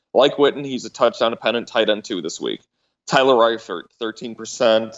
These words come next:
in, uh, E S P N, nine percent in Yahoo. If you're desperate, maybe Eifert racks up a few catches again this week, with Buffalo's secondary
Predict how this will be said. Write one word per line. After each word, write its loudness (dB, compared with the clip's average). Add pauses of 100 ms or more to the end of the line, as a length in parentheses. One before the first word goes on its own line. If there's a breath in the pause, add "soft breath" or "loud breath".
in, -4
uh, 6
E -2
S -2
P -4
N, -4
nine -4
percent -6
in -14
Yahoo. -4
If -2
you're -2
desperate, 0
maybe 0
Eifert 0
racks -4
up -4
a -20
few -6
catches -4
again -2
this -6
week, 2 (200)
with -2
Buffalo's 0
secondary -2